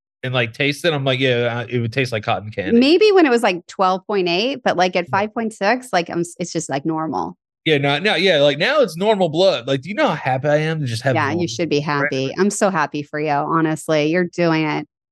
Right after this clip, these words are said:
Speaker 1: I'm just doing the best that I can to just, I don't wanna die from this.
Speaker 2: No, stupid.
Speaker 1: Yeah, I gotta die from something cooler than this. It,
Speaker 2: Yeah.
Speaker 1: it, so many people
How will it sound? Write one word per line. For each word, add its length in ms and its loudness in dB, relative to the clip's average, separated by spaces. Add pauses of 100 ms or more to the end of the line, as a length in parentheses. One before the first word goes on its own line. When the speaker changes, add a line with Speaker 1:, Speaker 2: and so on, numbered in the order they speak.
(160)
Speaker 1:
I'm 160 0
just 260 0
doing 300 2
the 60 0
best 280 -2
that 120 2
I 100 4
can 440 0 (100)
to 120 2
just, 540 0 (500)
I 140 2
don't 160 4
wanna 180 -2
die 300 -4
from 240 -8
this. 560 -4 (160)
Speaker 2:
No, 480 0
stupid. 600 -2 (360)
Speaker 1:
Yeah, 560 2
I 120 0
gotta 260 0
die 260 0
from 220 -10
something 360 -6
cooler 460 0
than 180 -10
this. 480 -2
It, 60 -2
Speaker 2:
Yeah. 260 0
Speaker 1:
it, 80 -10 (520)
so 220 -2
many 200 -2
people 680 0